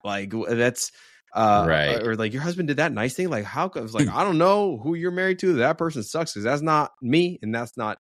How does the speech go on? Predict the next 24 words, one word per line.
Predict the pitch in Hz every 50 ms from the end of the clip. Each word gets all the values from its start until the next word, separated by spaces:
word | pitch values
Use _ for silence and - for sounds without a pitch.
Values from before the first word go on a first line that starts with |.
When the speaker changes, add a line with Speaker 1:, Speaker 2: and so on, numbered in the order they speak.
| _ _ _ _ _ _
Speaker 1:
anyone | - 151 151 147 143 135
in | 127 110
the | 101
dad | 101 113 117 117 113
verb | 117 113 107 104
community. | - - 110 123 139 151 165 160
Like, | - 95 95 98
we | 107 107 - -
care, | - - 160 156 160 160 165 165 - _ _ _ -
we're | 113 113 - _ -
in | 117 101
it," | 90 - _ _ -
right? | 110 117 120 113
And | 120 117
I | 113 117
always | 135 156 151
try | - 151
to, | 143 120
like, | 107 104
make | 107 110 104 -
a |
point | - - 107 104 98 92
of | 92
it. | -